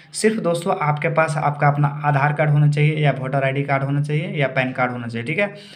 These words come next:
तीनों में से दोस्तों चाहिए मनरेगा job card, ये आपके पास दोस्तों कोई भी document होना चाहिए। उसके बाद दोस्तों आप लोग बेहद ही आसानी से दोस्तों Paytm का केवाईसी कर सकते हैं।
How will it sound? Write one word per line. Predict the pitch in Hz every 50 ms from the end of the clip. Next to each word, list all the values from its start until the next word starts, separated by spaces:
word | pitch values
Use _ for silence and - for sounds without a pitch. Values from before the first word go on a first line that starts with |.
| - - - _ -
तीनों | 170 170 180 185
में | 185 185
से | 185 185 180
दोस्तों | 160 151 143 147 156 156 170 175 -
चाहिए | - 151 143 147 147 143
मनरेगा | 147 143 143 139 139 139 147 143
job | 143 143 135 131 131 -
card, | 131 123 123
ये | 131 139
आपके | 135 135 - - 160
पास | 151 170 165 165
दोस्तों | 156 156 151 - 170
कोई | 165 - 165 156 156
भी | 156
document | 151 143 143 151 143 147 151 151 131
होना | 139 143 151 156
चाहिए। | - - 160 180 196 202 - - - - - - - -
उसके | 151 147 - 185
बाद | 175 175 175
दोस्तों | 175 180 175 - - 170 160
आप | 160 165
लोग | 156 147
बेहद | 143 147 143 151 156 170
ही | 160
आसानी | - - 151 147 147 160 151 156 151
से | 147 143
दोस्तों | 143 147 147 - 151 143
Paytm | 143 143 147 147 143 143
का | 139
केवाईसी | 143 147 135 131 127 - - 131
कर | - 147 151
सकते | - 156 147 - 151 151
हैं। | 160 185 - -